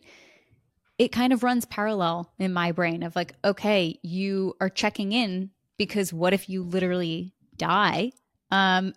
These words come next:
it's the shock of deletion. What if YouTube suddenly removes the video? What if MySpace deletes all of the information on its servers? Even now with Facebook,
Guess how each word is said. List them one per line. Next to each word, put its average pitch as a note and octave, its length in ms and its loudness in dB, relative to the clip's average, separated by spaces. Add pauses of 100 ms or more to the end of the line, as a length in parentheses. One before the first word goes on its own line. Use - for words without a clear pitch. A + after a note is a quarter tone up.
it's - 200 -6
the F#3+ 120 -4
shock F#3 260 0
of F#3+ 80 -2
deletion. F#3 460 -2
What F3 160 -2
if - 260 -6
YouTube G3+ 420 -2
suddenly G3 540 0
removes F#3+ 380 -4
the G3 80 0
video? F#3 400 0
What F3 180 0
if F#3 140 -4
MySpace F3+ 640 -4 (420)
deletes G3+ 560 -2 (320)
all F#3+ 160 2
of F#3+ 80 2
the F#3 100 0
information G3 540 -2
on G3 160 0
its F#3 180 -4
servers? G3 640 -2 (240)
Even G#3+ 340 0
now F#3+ 300 -2
with F3+ 400 -2 (180)
Facebook, - 680 -4